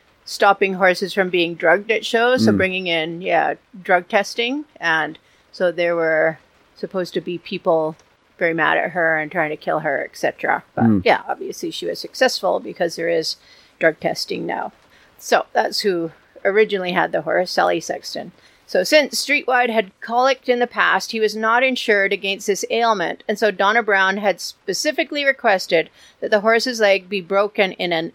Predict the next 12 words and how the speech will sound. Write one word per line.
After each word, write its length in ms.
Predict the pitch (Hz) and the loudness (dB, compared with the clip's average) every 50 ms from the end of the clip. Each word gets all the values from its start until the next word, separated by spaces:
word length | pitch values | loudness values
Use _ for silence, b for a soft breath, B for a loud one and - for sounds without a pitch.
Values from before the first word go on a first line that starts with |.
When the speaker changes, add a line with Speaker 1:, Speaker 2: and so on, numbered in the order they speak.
| _ - | _ -2
Speaker 1:
accident, 640 | 185 - _ - - - 165 - 160 165 - _ - | -2 -2 _ -10 -4 -4 -2 -2 -2 -6 -6 _ -14
in 140 | 180 160 156 | -14 -14 -12
quotation 540 | - - 175 165 - 160 165 - - - | -10 -10 -10 -8 -8 -8 -8 -8 -8 -8
marks. 380 | - - - _ - - - - | -10 -12 -14 _ -10 -10 -10 -4
Speaker 2:
Hmm. 160 | - 160 147 127 - _ _ _ _ _ _ _ - | 0 0 0 0 -2 _ _ _ _ _ _ _ -6
Speaker 1:
Another 360 | - 196 214 233 247 254 254 | -4 0 2 2 4 4 2
of 120 | 254 240 | 2 2
the 80 | 233 262 | 0 0
names 380 | 254 240 214 214 220 220 214 214 | 2 2 2 2 0 -2 0 2
that 220 | 220 196 - 196 | 2 2 2 2
Burns 440 | 202 208 208 208 214 214 214 214 208 | 0 2 2 2 2 0 -2 -4 -6
gave 460 | - - 196 190 185 185 190 185 185 | -2 2 4 4 4 4 2 0 -4